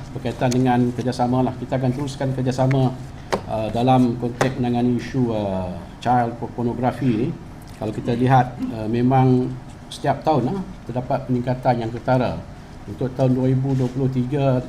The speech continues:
dua ribu dua puluh tiga ada, ada peningkatan, uh, dalam isu, uh, child pornography ni meningkat seratus dua puluh satu peratus. Bayangkan,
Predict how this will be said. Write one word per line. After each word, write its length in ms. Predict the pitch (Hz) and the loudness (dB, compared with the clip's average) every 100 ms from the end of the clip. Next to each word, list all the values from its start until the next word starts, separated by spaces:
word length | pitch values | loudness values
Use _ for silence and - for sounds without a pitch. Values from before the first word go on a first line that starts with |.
| 127 | -8
dua 160 | 113 120 | -6 -2
ribu 160 | 123 | 0
dua 60 | 127 | 0
puluh 120 | 123 131 | -2 -2
tiga 260 | 131 131 | 0 2
ada, 160 | 123 123 | 0 -2
ada 80 | 123 - | -4 -6
peningkatan, 520 | 120 120 123 127 131 107 | -4 -2 -2 0 0 0
uh, 160 | 151 156 | -2 -6
dalam 400 | 117 117 117 113 98 | -6 -4 -2 -2 -6
isu, 400 | - 117 113 104 107 | -8 -6 -6 -8 -10
uh, 240 | 101 92 90 - | -10 -8 -10 -6
child 240 | 117 107 | -4 -4
pornography 560 | - 107 113 - 120 110 | -6 -6 -6 -4 -4 -2
ni 80 | 135 - - - - - - | -4 -6 -14 -14 -14 -14 -8
meningkat 560 | 104 135 131 175 180 - - - | -2 -2 4 4 4 -4 -16 -14
seratus 720 | - 143 143 156 - 170 160 | -8 -4 0 0 0 -4 -4
dua 100 | 151 139 | -6 -6
puluh 80 | 151 | -4
satu 320 | 143 135 143 139 | -4 -4 -6 -4
peratus. 480 | 139 147 131 - - - - - - - - - | -4 -4 -6 -8 -12 -16 -18 -18 -18 -18 -18 -16
Bayangkan, 480 | - 127 120 123 92 | -2 0 2 0 -2